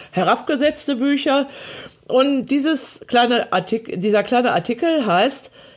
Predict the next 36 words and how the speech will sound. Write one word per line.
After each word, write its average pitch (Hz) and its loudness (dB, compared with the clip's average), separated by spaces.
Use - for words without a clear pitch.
"Was 262 0
fasziniert 214 0
mich 233 -4
an 226 -2
Büchern?" 143 -2
Da 254 4
habe 320 4
ich - -6
damals 208 2
geschrieben 196 -2
und 170 -4
keinen 196 0
Preis 151 0
gewonnen, 202 0
aber 202 4
für 247 2
mich 269 0
selber 269 4
habe 175 2
ich 160 -4
sehr 165 2
viel 196 -2
gewonnen, 185 2
weil 233 2
ich 233 -2
das 233 0
geschrieben 359 -2
habe 185 2
und 190 4
ich 190 0
habe - 0
diesen 302 0
Text - -2
halt 156 2
immer 269 0
noch. 139 0